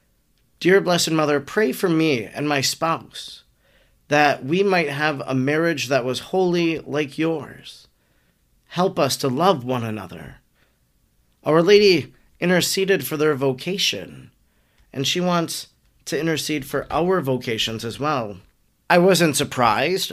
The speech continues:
that John had the most tender devotion to Our Lady. John,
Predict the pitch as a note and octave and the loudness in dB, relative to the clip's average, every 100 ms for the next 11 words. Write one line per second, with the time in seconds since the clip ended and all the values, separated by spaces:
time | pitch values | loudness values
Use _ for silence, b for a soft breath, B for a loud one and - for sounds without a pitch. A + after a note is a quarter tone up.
0 | - C#3 A#2 A#2 D3 C#3+ C3+ D3+ F#3 B2+ | -2 0 0 2 6 6 4 0 -2 2
1 | C3+ C3 B2+ - - _ _ _ - - | 4 4 4 -2 -12 _ _ _ -20 -4
2 | C3+ C#3 C3+ C3+ D#3+ C3+ C#3 C3 B2 B2+ | 0 2 2 0 0 2 2 2 0 0
3 | C3 C#3 C3 B2 A2+ A2 A2 A#2+ C#3 - | 0 0 0 0 0 -2 -4 -4 -8 -14
4 | _ _ _ _ _ _ _ _ _ _ | _ _ _ _ _ _ _ _ _ _
5 | _ _ _ _ _ - C#3 C#3 D3 D#3 | _ _ _ _ _ 4 6 6 4 2